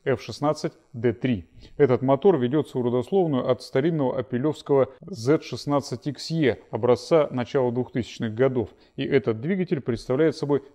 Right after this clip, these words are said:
крайне простой по конструкции агрегат. Это рядная четвёрка, причём блок цилиндров здесь чугунный, а не алюминиевый. Здесь нет фазовращателей,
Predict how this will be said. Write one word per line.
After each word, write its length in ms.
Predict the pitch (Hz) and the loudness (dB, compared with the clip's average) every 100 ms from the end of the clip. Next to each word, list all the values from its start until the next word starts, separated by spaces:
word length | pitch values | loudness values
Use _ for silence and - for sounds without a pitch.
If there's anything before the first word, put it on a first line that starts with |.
| _ | _
крайне 380 | 135 127 156 147 | 4 4 4 0
простой 440 | - 120 - 120 | 0 0 2 -2
по 100 | 117 | -2
конструкции 600 | 127 117 - 120 - 107 | -4 -4 -4 -8 -6 -4
агрегат. 500 | 107 117 120 104 - _ _ | -2 -2 0 -2 -4 _ _
Это 220 | 156 143 127 | 2 4 6
рядная 340 | 123 110 107 | 4 2 -6
четвёрка, 500 | - - 190 170 120 | -8 -2 0 0 -2
причём 440 | 117 113 139 117 | -6 -6 -2 -2
блок 220 | 120 123 - | 0 -2 -2
цилиндров 500 | 143 202 170 151 110 | -4 -2 0 -2 -2
здесь 340 | 120 165 - - | -4 -4 -6 -6
чугунный, 540 | 165 139 131 104 104 | -4 -4 -2 -2 -4
а 180 | - 123 | -4 -2
не 120 | 127 | -2
алюминиевый. 600 | 127 131 131 107 104 110 _ - _ | -2 -2 -2 -2 -4 -10 _ -20 _
Здесь 360 | 117 120 190 - | -8 -4 -4 -4
нет 300 | 131 139 170 | -6 -2 -4
фазовращателей, 920 | - 117 110 113 113 - 190 175 165 | -2 -4 -2 -2 0 0 0 0 -4